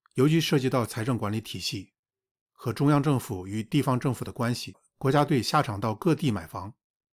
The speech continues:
应该等同于美国财政部购买各州及市政债券。而我们知道美国是没有发生这样的情况的，这种行为将打破各级政府之间的财政边界，不符合整体运行体系，是不可能实施的。这也就是为什么国家队下场买房，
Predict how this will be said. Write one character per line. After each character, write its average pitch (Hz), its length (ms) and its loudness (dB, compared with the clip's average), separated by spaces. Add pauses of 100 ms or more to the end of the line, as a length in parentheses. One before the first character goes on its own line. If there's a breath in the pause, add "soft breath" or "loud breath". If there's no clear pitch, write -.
(120)
应 160 160 4
该 160 160 4
等 101 200 -4
同 117 220 -4
于 - 20 0
美 104 140 -2
国 117 100 -8
财 107 140 -8
政 107 140 -4
部 107 240 -4
购 143 160 2
买 90 280 -4
各 139 200 4
州 143 420 0
及 101 220 -8
市 - 240 -4
政 120 180 0
债 98 160 -8
券。 95 180 -12 (260)
而 151 120 4
我 131 100 6
们 117 80 0
知 123 120 0
道 123 120 4
美 95 140 -4
国 110 100 -2
是 104 140 -2
没 107 120 0
有 135 60 4
发 107 160 -4
生 107 120 -4
这 120 100 -4
样 101 80 -4
的 92 80 -8
情 - 180 -14
况 98 220 -6
的， - 80 -18 (180)
这 - 140 2
种 139 100 6
行 127 140 0
为 123 100 2
将 131 200 -2
打 101 160 -4
破 120 180 -2
各 135 140 0
级 123 80 0
政 135 160 0
府 - 100 -10
之 98 100 -12
间 104 160 -4
的 101 80 -6
财 - 200 -10
政 117 180 -4
边 104 220 -4
界， 101 200 -6 (140)
不 180 100 4
符 117 200 -2
合 123 100 0
整 120 180 -2
体 98 140 -6
运 117 160 0
行 113 160 -6
体 - 180 -12
系， - 300 -12 (400)
是 - 160 -8
不 151 100 0
可 110 120 -2
能 90 120 -10
实 - 160 -8
施 101 160 -8
的。 - 160 -14 (220)
这 165 120 4
也 135 60 8
就 120 80 0
是 123 120 0
为 151 120 4
什 104 120 0
么 104 80 -2
国 95 120 -6
家 113 140 -4
队 113 160 -2
下 123 160 -2
场 107 180 -6
买 95 160 -8
房， 107 320 -12